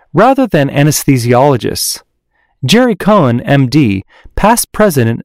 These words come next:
of American Society of Anesthesiologists, once said that becoming a perioperative physician is necessary for quality patient care. Finally, we need to seriously think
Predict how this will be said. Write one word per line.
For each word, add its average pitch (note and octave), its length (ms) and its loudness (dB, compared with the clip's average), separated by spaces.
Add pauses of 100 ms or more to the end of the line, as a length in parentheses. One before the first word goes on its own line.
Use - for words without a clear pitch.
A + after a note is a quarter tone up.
of B2 100 0
American C#3 460 0
Society B2 580 -2
of A#2 140 -2
Anesthesiologists, A#2 1200 0 (480)
once C4 300 2
said A2+ 320 0 (300)
that F3 180 0
becoming A#3+ 480 0
a C#3 80 0
perioperative F3+ 800 0
physician B2+ 640 -2
is C#3 220 -2
necessary C#3 720 0 (260)
for E3 140 -2
quality G#3+ 560 0
patient C#3 420 -2
care. - 400 -2 (440)
Finally, B2 640 0 (300)
we G3+ 100 4
need B3+ 160 4
to D3+ 120 0
seriously B3+ 680 0
think - 440 -2